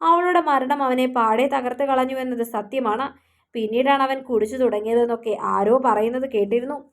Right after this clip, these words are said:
ആ സമയങ്ങളിലൊക്കെ എപ്പോഴും മദ്യപിച്ചിരുന്ന് അവനെ ഓർമ്മിക്കുകയും ചെയ്യുന്നുണ്ടായിരുന്നു. ഒരു നിമിഷം ഉണ്ണിമായ ഒരിക്കൽ അമ്മ വന്ന് പറഞ്ഞത്,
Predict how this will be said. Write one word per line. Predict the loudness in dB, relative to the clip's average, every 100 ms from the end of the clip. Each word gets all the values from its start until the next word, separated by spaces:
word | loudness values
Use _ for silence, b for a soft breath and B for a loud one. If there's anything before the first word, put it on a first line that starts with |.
| b b b 0
ആ | 2 4
സമയങ്ങളിലൊക്കെ | 2 2 2 4 6 6 4
എപ്പോഴും | 0 2 2 2
മദ്യപിച്ചിരുന്ന് | 0 2 0 0 0 0 0
അവനെ | 0 2 4
ഓർമ്മിക്കുകയും | 4 4 0 -2 -2 -2 -4 0
ചെയ്യുന്നുണ്ടായിരുന്നു. | 2 2 0 4 6 6 4 0 -6 _ b b b 0
ഒരു | 0
നിമിഷം | 0 -2 -2 -2 -2
ഉണ്ണിമായ | 0 4 6 6 2 -8 _ _ -4
ഒരിക്കൽ | -2 2 2
അമ്മ | 2 2 0
വന്ന് | 2 0
പറഞ്ഞത്, | 0 0 -2 0